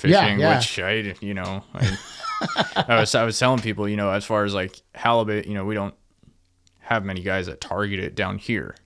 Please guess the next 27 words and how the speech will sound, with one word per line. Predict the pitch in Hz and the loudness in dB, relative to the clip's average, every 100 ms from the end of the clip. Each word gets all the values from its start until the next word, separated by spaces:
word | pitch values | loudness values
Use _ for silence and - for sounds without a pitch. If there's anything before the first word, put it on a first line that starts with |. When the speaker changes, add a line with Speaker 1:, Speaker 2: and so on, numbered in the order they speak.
| _ | _
Speaker 2:
Um, | - 69 50 69 - - _ _ _ _ _ _ _ - | -8 -6 -8 -12 -14 -20 _ _ _ _ _ _ _ -8
you | 98 | -4
know, | 113 | 0
Speaker 1:
Why | 196 | 2
do | |
you | |
Speaker 2:
when | 190 | 2
Speaker 1:
think | 196 | 2
that | 190 190 | 4 4
is? | 131 - _ _ _ _ _ _ _ _ _ _ _ _ _ - | 0 -4 _ _ _ _ _ _ _ _ _ _ _ _ _ -14
Speaker 2:
i-, | |
it's | 127 113 92 135 151 | -10 -10 0 4 4
just | - 180 - | 4 2 2
a | |
fish | 143 151 147 | 0 0 0
that's | 139 123 | -2 -2
kinda | 131 127 | 0 2
everywhere | 98 113 123 120 123 | 2 2 4 4 4
and | 117 | 4
nowhere, | 104 107 117 123 123 _ _ - | 2 2 2 2 -2 _ _ -4
um, | 101 98 98 101 | 0 2 0 0
where | 143 113 | 2 2
we | 104 | 2
Speaker 1:
Yeah. | 110 | 2
Speaker 2:
catch | 123 120 | 2 4
'em. | 131 123 120 113 _ _ _ | 2 2 0 -4 _ _ _
But, | 107 104 101 | 2 2 0